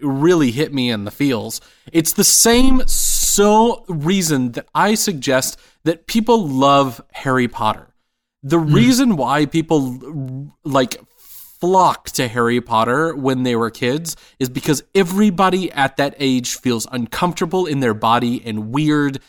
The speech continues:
Speaker 1: and they want their friend group to be interesting and cool and magical like this friend group is inside of Harry Potter. And that is one of the reasons that people go to it, and then they stick with it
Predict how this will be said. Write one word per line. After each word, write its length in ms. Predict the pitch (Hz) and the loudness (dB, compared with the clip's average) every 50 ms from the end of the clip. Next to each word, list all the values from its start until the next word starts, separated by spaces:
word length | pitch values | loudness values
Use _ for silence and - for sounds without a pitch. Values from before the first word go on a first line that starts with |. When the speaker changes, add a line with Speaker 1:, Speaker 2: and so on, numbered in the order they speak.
| _ _ - | _ _ -10
Speaker 1:
and 140 | - 127 127 | -6 -4 -2
they 100 | 127 120 | -2 -2
want 540 | 117 117 120 127 135 147 151 135 117 135 131 | -2 -2 -2 0 0 0 0 -2 -4 -8 -4
their 180 | 131 127 117 113 | -2 -2 -2 -2
friend 460 | - - - - 139 131 131 131 123 | -6 -6 -2 -2 0 0 0 -2 -4
group 360 | 120 131 131 131 131 - - | -2 0 0 0 -2 -4 -8
to 120 | - - 131 | -10 -10 -10
be 500 | 123 117 123 123 120 120 117 123 - - _ | -4 -2 0 2 2 2 0 -2 -4 -6 _
interesting 720 | - 147 139 139 127 - 143 131 123 - - 139 127 - | -4 -2 -2 -2 -4 -2 -2 -2 -2 -2 -4 -6 -6 -6
and 200 | - 123 120 117 | -8 -8 -8 -8
cool 400 | - - 131 127 123 123 123 123 | -8 -6 -4 -2 -2 -2 -4 -4
and 180 | 95 120 113 113 | -6 -6 -4 -4
magical 720 | 110 113 113 113 113 123 117 - 123 117 113 113 113 - _ _ _ _ | -2 -2 -2 -2 -4 -8 -6 -4 -4 -4 -4 -4 -6 -8 _ _ _ _
like 200 | 131 123 123 - | -4 -2 -2 -4
this 260 | 131 120 123 117 - | -4 -4 -4 -4 -4
friend 380 | - - - 131 120 120 123 113 | -6 -4 -4 -2 -2 -2 -2 -2
group 280 | 123 120 117 113 - - | -2 -2 -4 -4 -6 -10
is 280 | - 127 120 113 107 | -8 -6 -6 -4 -4
inside 320 | - 113 110 - 123 113 110 | -6 -8 -6 -4 -4 -4 -4
of 100 | 110 104 | -6 -8
Harry 240 | 107 113 107 101 104 | -6 -6 -6 -6 -8
Potter. 440 | - - 113 113 113 113 113 113 - - - - - - | -6 -4 -4 -2 -2 -2 -4 -6 -8 -12 -20 -20 -14 -8
And 160 | 135 131 127 | -4 -2 -2
that 360 | 127 127 120 - 139 139 147 | -2 -2 -2 -2 -2 -2 0
is 200 | 143 131 120 - | 0 -2 -2 -2
one 140 | 127 131 127 | -2 -2 -2
of 80 | 123 113 | -2 -4
the 80 | 123 120 | -4 -4
reasons 400 | 113 123 120 117 123 123 113 113 | -2 -2 -2 -2 -4 -6 -6 -8
that 180 | - - - _ | -10 -16 -16 _
people 300 | - 131 - - 123 117 | -12 -10 -8 -6 -8 -8
go 280 | 113 110 - 127 160 202 | -6 -2 0 0 0 0
to 200 | - - 233 247 | -2 -2 -2 -2
it, 200 | 254 247 - - - _ _ _ _ | -2 -4 -6 -10 -16 _ _ _ _
and 160 | 131 139 143 | -2 0 0
then 140 | 143 143 139 | 0 0 0
they 140 | 131 120 | 0 -2
stick 500 | 107 - - - - - 165 143 - - | -2 -2 -2 -2 -2 0 -2 -2 -2 -4
with 240 | 143 165 254 254 - | 0 0 2 2 2
it 260 | 180 143 123 - - | 2 2 0 0 -4